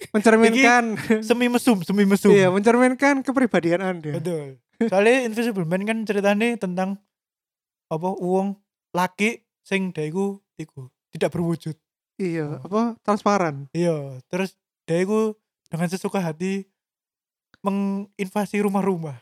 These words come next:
Speaker 1: Iya. <laughs> Lah rumahnya gak dikunci tapi.
Speaker 2: Iya,
Speaker 1: Makanya
Speaker 2: iya.
Speaker 1: selalu gembok
Speaker 2: Iya,
Speaker 1: omahmu.
Speaker 2: iya, iya, iya, betul.
Speaker 1: Iya, iya.
Speaker 2: Wes iku ya teko celatu yuk.
Speaker 1: Oke. Terus sekarang dari I G ku ya.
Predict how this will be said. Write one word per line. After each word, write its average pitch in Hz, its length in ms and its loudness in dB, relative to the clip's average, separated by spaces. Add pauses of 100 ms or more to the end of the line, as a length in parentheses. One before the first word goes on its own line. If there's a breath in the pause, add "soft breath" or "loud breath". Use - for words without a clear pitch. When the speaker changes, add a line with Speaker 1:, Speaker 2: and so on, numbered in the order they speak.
Speaker 1:
Iya. 214 380 6
<laughs> - 1500 -2
Lah 220 120 4
rumahnya 220 300 6
gak 196 140 0
dikunci 196 340 4
tapi. 160 380 4
Speaker 2:
Iya, 175 100 -2
Speaker 1:
Makanya 226 300 2
Speaker 2:
iya. 160 40 -2
Speaker 1:
selalu 233 240 2
gembok 165 280 -2
Speaker 2:
Iya, 190 160 8
Speaker 1:
omahmu. 180 160 8
Speaker 2:
iya, 175 140 6
iya, 156 340 2
iya, 139 160 -14
betul. 151 320 -10 (500)
Speaker 1:
Iya, 160 260 -8
iya. 156 240 -6
Speaker 2:
Wes 196 140 -2
iku 220 180 -6
ya 233 80 -2
teko 214 180 -4
celatu 208 280 -2
yuk. 180 160 0 (460)
Speaker 1:
Oke. 180 480 0 (400)
Terus 233 180 0
sekarang 226 300 2
dari 190 480 2
I 208 80 -2
G 175 160 -2
ku 226 100 4
ya. 170 300 4